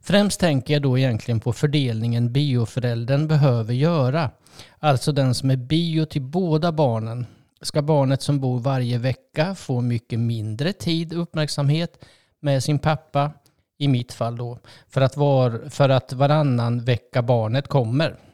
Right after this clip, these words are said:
Hur mycket mindre är okej? Ska heltidsbarnet aldrig nattas av sin pappa när varannan vecka barnet är på plats för att hen önskar mycket tid varje kväll med sin pappa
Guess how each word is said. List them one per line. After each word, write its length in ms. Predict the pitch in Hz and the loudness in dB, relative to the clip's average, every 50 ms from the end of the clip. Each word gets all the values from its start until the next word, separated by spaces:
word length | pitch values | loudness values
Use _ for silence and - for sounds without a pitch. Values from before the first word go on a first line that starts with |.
| _ _ _ _ _ _ _ _ _ _ _ | _ _ _ _ _ _ _ _ _ _ _
Hur 120 | - 143 147 | 0 4 6
mycket 360 | 156 156 147 - - 160 160 | 6 6 4 2 0 -2 0
mindre 400 | 160 151 131 127 123 127 139 131 | 2 2 2 0 0 0 -2 -2
är 180 | 151 143 143 147 | 0 -2 -2 -2
okej? 640 | 160 151 - - - 269 175 104 117 123 - - - - _ _ _ _ _ _ | -2 -4 -6 -6 -6 -4 -4 -6 -6 -12 -18 -20 -20 -20 _ _ _ _ _ _
Ska 180 | - - - 147 | -10 -4 0 0
heltidsbarnet 920 | 139 175 175 165 - - 156 143 - - - 143 131 127 139 147 - - - | 2 2 0 0 0 -2 -2 -4 -2 -2 0 0 0 0 -2 -4 -6 -6 -4
aldrig 520 | - 185 170 139 117 113 120 131 131 127 | -2 -2 -2 -2 -4 -4 -4 -2 -2 0
nattas 540 | 135 147 151 - - _ - 123 113 - - | 0 -2 -2 -4 -8 _ -8 -6 -6 -4 -6
av 60 | 120 | -6
sin 220 | - - 143 135 | -4 -4 -4 -4
pappa 520 | 135 - - - 123 - _ _ - 117 120 - - - - - - _ | -4 -4 -6 -6 -6 -8 _ _ -8 -8 -8 -10 -16 -20 -20 -20 -16 _
när 160 | - 135 131 | -2 0 2
varannan 480 | 127 131 131 143 143 139 127 120 113 110 | 2 2 2 2 2 2 0 0 0 0
vecka 260 | 110 117 - - 123 | -2 -2 -2 -2 -2
barnet 360 | 113 123 117 113 113 123 - | -2 -2 -2 -2 -4 -4 -4
är 60 | 123 | -4
på 140 | 113 - 147 | -4 -4 -6
plats 540 | - - 147 131 131 - - - - - - _ - _ _ _ _ _ | -4 -2 -2 -2 -2 -2 -4 -8 -8 -8 -10 _ -20 _ _ _ _ _
för 60 | 135 | 0
att 140 | 143 131 - | 0 2 2
hen 300 | 131 131 123 117 117 120 | 2 2 2 2 0 0
önskar 380 | - 143 135 123 - - - 120 | 2 2 2 2 2 0 -2 0
mycket 420 | 120 143 139 - _ - 127 - | 2 2 0 0 _ -6 -6 -4
tid 280 | - - 127 113 107 120 | -4 -4 -4 -4 -4 -4
varje 340 | 123 131 127 117 113 113 110 | -4 -2 -2 -2 -2 -4 -6
kväll 300 | - - 113 107 117 113 | -6 -6 -6 -6 -4 -6
med 120 | 117 113 | -8 -6
sin 140 | - 120 110 | -6 -6 -4
pappa 420 | - - 143 - - _ - 123 | -2 -2 -2 -2 -4 _ -18 -18